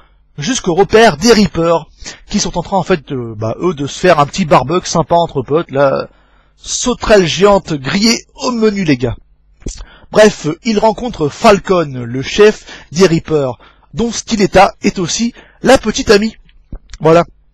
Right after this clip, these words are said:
Enfin bon, le mec, euh, il est polygame, hein, donc il aurait pu partager. Donc c'est là que X en apprend un peu plus sur l'époque où il se trouve.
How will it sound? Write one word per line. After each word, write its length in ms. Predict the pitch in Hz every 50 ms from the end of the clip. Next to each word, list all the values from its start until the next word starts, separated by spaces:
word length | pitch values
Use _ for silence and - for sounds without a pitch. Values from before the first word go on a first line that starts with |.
| _ _ - - - -
Enfin 220 | - - 147 147
bon, 140 | 170 196 185
le 100 | 160 151
mec, 260 | 160 180 175 - -
euh, 180 | 139 127 123 123
il 80 | 120
est 60 | 123 -
polygame, 460 | - 147 139 139 143 185 175 160 139
hein, 80 | 127
donc 180 | 127 139 131 -
il 100 | 135 117
aurait 140 | 117 113 113
pu 140 | - 175 -
partager. 420 | 156 - - 143 131 127 117 - _ - - - - - - - - - - - - - - -
Donc 220 | 180 202 180 170 170
c'est 180 | 151 - - 196
là 120 | 226 247
que 140 | - - 214 - - 233 240
X 280 | 240 - - - 190 - -
en 120 | 196 190 196
apprend 380 | 190 185 - - 220 - - _ _ _
un 140 | - 254 247
peu 160 | - 240 214
plus 340 | - - 220 247 208 - 196
sur 160 | 156 - 190
l'époque 500 | 185 180 165 - 196 202 208 - - - _
où 100 | 262 254
il 80 | 254 202
se 140 | - - 180
trouve. 440 | - 160 160 160 139 135 131 123